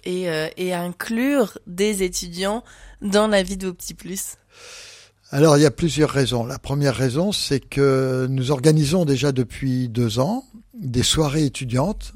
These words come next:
Speaker 2: avec, euh, des étudiants et donc, euh, des personnes handicapées mentales,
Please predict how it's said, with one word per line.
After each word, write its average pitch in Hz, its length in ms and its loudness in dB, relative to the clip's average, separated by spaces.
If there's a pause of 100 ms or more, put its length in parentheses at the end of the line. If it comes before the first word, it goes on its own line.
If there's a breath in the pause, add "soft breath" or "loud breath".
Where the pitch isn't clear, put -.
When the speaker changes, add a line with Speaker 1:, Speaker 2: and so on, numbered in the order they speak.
(120)
Speaker 2:
avec, 120 480 -8
euh, 117 220 -8
des 113 260 -4
étudiants 123 420 -4
et 117 160 0
donc, 113 360 -6
euh, 117 140 -8
des 104 360 -6
personnes 110 400 -8
handicapées 110 440 -10
mentales, 120 420 -6